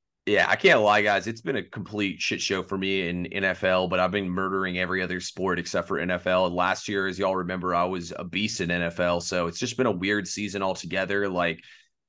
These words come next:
I mean, I feel, I feel like the Cowboys was a horrible, horrible beat to be on 'cause, I mean, they should have definitely covered that game.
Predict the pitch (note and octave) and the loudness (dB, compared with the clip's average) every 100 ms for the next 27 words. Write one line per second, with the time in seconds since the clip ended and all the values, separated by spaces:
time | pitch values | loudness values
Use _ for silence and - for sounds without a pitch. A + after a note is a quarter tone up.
0 | _ _ _ - F#2 F2+ F2 - - _ | _ _ _ -4 0 0 0 -4 -10 _
1 | - - D3+ D#3+ - E3+ B3+ A3 E3 - | -6 -2 2 4 6 4 6 6 6 2
2 | A2 A2 A#2 B2+ B2 A2+ G2+ F2+ - - | 2 2 2 2 2 0 -6 -10 -8 0
3 | A#2+ A#2 G#2+ F#2+ A2 A2+ G#2 G2 F2 G2 | 4 4 4 0 2 2 2 0 -4 -4
4 | G#2 - F2+ F#2+ G2+ G2+ G2+ F#2+ F#2 F#2 | -4 -4 -2 0 2 2 2 0 -2 -2
5 | F2+ F#2 A#2 - C#3+ F2+ F#2 F2+ A2+ G2+ | -2 0 2 2 -2 0 0 0 0 -2
6 | F#2 F#2+ F#2+ F#2+ F#2 F#2 F#2+ F#2 | 0 0 0 2 2 2 0 -2